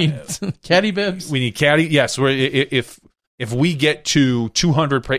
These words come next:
Speaker 2: patrons, Terry and I wear caddy bibs for, like, a couple episodes, probably.
Speaker 1: Mm-hmm.
Speaker 2: Um,
Speaker 1: So
Speaker 2: but yes.
Speaker 1: we can see who deserves to be here and who doesn't.
Speaker 2: That's right.
Speaker 1: So we can distinguish who's
Speaker 2: <laughs> One,
Speaker 1: appropriately
Speaker 2: one,
Speaker 1: here
Speaker 2: one of
Speaker 1: and
Speaker 2: us
Speaker 1: who's
Speaker 2: has
Speaker 1: not.
Speaker 2: to wear it. The other has to wear the clown, <laughs> the clown hair.
Speaker 1: Sweet.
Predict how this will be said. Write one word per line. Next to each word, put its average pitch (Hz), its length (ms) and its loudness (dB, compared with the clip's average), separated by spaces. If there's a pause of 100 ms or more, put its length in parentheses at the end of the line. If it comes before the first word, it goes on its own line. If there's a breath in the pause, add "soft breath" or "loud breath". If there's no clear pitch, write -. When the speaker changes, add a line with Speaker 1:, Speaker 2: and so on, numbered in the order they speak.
Speaker 2:
patrons, 117 600 -4
Terry 143 220 -2
and 131 80 -4
I 120 80 -2
wear 113 120 -2
caddy 113 320 -4
bibs 98 520 -8 (1000)
for, 110 240 -2 (140)
like, 104 220 -8
a - 40 -20
couple 95 240 -4
episodes, - 340 -10
probably. 156 220 -6 (180)
Speaker 1:
Mm-hmm. 156 420 -4
Speaker 2:
Um, 107 220 -2
Speaker 1:
So - 180 -2
Speaker 2:
but - 80 -2
yes. 127 280 0
Speaker 1:
we 175 80 2
can 160 160 -2
see 170 160 -2
who 160 100 0
deserves 147 380 -2
to 151 40 -8
be 139 160 -4
here 135 80 -6
and 139 120 -6
who 131 60 -10
doesn't. 120 460 -10
Speaker 2:
That's 117 360 -4
right. 110 280 0
Speaker 1:
So 151 80 -2
we 151 80 2
can 147 160 -2
distinguish 160 600 0
who's 156 320 -2
Speaker 2:
<laughs> - 40 -6
One, 202 140 0 (120)
Speaker 1:
appropriately 170 520 4
Speaker 2:
one, 175 80 4
Speaker 1:
here 151 100 2
Speaker 2:
one 180 120 4
of 165 80 2
Speaker 1:
and - 20 6
Speaker 2:
us 160 100 4
Speaker 1:
who's 175 80 2
Speaker 2:
has 151 100 2
Speaker 1:
not. 170 80 4
Speaker 2:
to 170 40 4
wear 156 220 6
it. 160 80 -2
The 147 60 2
other 156 100 4
has 147 140 2
to 156 60 0
wear 147 80 4
the 135 60 2
clown, 151 340 2
<laughs> - 220 -4
the 143 100 0
clown 151 380 -2
hair. 131 400 0
Speaker 1:
Sweet. 131 500 -4